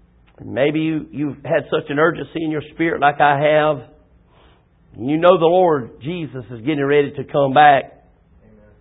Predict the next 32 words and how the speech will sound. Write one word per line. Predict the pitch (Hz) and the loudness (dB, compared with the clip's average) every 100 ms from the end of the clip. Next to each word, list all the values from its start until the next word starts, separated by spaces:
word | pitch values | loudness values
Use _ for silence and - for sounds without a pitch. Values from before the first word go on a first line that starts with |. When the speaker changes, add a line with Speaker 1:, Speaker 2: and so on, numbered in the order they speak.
| _ _ _ _ _ _ _ _ _ _ _ _ _ 107 | _ _ _ _ _ _ _ _ _ _ _ _ _ -12
Speaker 1:
You | 135 147 | -6 2
might | 165 160 | 2 2
be | 170 | 0
even | 175 170 - - _ - | 0 -2 -10 -20 _ -4
able | 165 170 | -2 -2
to | 151 | -6
hear | 160 185 175 | -2 0 0
a | 143 - - _ - - _ _ _ _ _ | -2 -4 -16 _ -20 -20 _ _ _ _ _
sound | 190 196 202 | 2 2 2
of | 185 | 0
a | 165 | 0
rushing | 160 202 208 208 | 2 0 -2 -4
mighty | 202 214 202 | -2 0 -2
wind | 196 196 160 113 107 101 _ _ _ _ | -4 -6 -6 -8 -14 -20 _ _ _ _
Speaker 2:
Come | 165 | -20
on. | - - | -20 -6
Speaker 1:
sweeping | 208 202 185 175 | -4 -4 -6 -4
through | 196 | -4
your | 190 170 | 0 2
house | 185 165 127 123 - | 4 2 0 -6 -10
or | 120 - _ _ _ _ - - _ _ _ - - | -12 -12 _ _ _ _ -20 -20 _ _ _ -14 -2
sweeping | 214 208 208 | -2 -2 -4
through | 185 214 214 | -4 -6 -2
your | 202 | -2
job | 151 196 180 151 131 123 | 4 6 8 8 4 0
or | 117 107 90 _ _ _ _ _ _ _ _ _ | -6 -10 -14 _ _ _ _ _ _ _ _ _
wherever | 143 175 185 | -4 -2 0
you | 190 | -2
may | 185 185 | 0 0
be | 160 190 | 0 -6
this | 156 123 - | -8 -10 -10
morning. | 107 95 | -12 -12